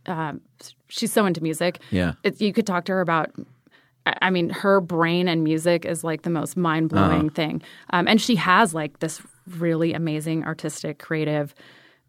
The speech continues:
Speaker 1: brain that links things together that, like, I, I don't even comprehend. Uh, she's great.
Speaker 2: Mm-hmm.
Speaker 1: She was seventeen and
Speaker 2: That's really
Speaker 1: had
Speaker 2: impressive.
Speaker 1: a hundred percent control over her set, over her
Speaker 2: Uh-huh.
Speaker 1: team, um,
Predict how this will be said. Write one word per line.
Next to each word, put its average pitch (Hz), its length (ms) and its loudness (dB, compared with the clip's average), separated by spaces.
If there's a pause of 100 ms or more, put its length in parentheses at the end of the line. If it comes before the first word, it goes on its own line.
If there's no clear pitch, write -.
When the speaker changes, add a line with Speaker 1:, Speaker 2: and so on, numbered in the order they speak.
Speaker 1:
brain 165 500 0
that 143 160 -6 (100)
links 170 320 -2
things 175 320 -2
together 156 400 -2
that, - 180 -6
like, 160 240 -6
I, 165 160 -4 (840)
I 185 80 0
don't 165 220 2
even 151 100 0
comprehend. 160 460 -6
Uh, 180 280 4
she's 262 280 2
great. 196 300 4 (200)
Speaker 2:
Mm-hmm. 87 240 2 (160)
Speaker 1:
She - 260 0
was 311 280 4 (340)
seventeen 208 720 2 (340)
and 170 380 2
Speaker 2:
That's 127 240 2
really 139 220 4
Speaker 1:
had 170 180 6
Speaker 2:
impressive. 95 480 0
Speaker 1:
a 180 80 -6
hundred 247 460 4
percent 185 400 -2
control 165 440 -2
over 165 220 -2
her 156 480 -2 (220)
set, 254 420 0
over 160 200 2
her 85 120 2
Speaker 2:
Uh-huh. 87 100 0
Speaker 1:
team, 220 420 2 (440)
um, 156 580 0